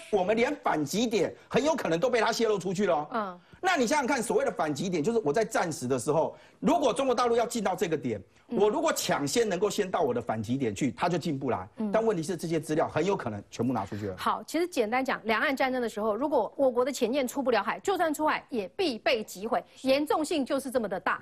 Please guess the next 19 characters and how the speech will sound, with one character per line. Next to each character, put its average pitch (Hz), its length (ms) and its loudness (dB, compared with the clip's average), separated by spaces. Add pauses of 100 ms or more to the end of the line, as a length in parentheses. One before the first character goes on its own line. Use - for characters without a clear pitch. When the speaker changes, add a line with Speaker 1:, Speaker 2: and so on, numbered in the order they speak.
(140)
Speaker 2:
他 403 160 -2
为 392 80 0
了 330 80 2
三 349 220 0
千 339 160 0
多 339 100 0
块 311 140 2
美 202 100 -2
金 294 160 -2
出 359 220 -4
卖 320 180 2
台 254 120 -2
湾 277 180 -2
最 330 140 0
重 311 160 2
要 277 80 2
的 233 100 2
资 269 160 -8
料， 277 160 2